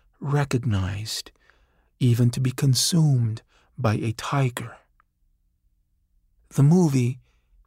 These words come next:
is called Tropical Malady, and Flavia clicked on it because the first word hinted at a return to her home country. Nostalgia, like depression, is a feature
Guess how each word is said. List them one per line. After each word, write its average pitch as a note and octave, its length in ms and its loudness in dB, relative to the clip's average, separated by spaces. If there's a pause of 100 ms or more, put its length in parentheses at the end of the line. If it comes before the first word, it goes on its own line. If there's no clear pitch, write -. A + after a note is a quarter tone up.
(100)
is D3+ 240 2
called A#2 540 -2 (320)
Tropical C#3+ 760 2
Malady, A2+ 760 0 (540)
and A#2 200 2
Flavia D#3 680 0 (480)
clicked - 480 0
on G#2 220 2
it - 240 -6 (560)
because A#2+ 600 0 (280)
the C#3+ 260 2
first - 480 -2
word D3+ 540 0 (280)
hinted G3+ 680 0 (400)
at C3 180 4
a C#3 140 4
return D#3+ 560 2
to D3+ 120 0
her C3 180 2
home D3 420 2
country. C#3 640 -2 (420)
Nostalgia, D#3 800 -2 (280)
like D#3 240 -2
depression, D#3 720 -2
is C#3 160 -2
a C#3 80 0
feature E3 600 -2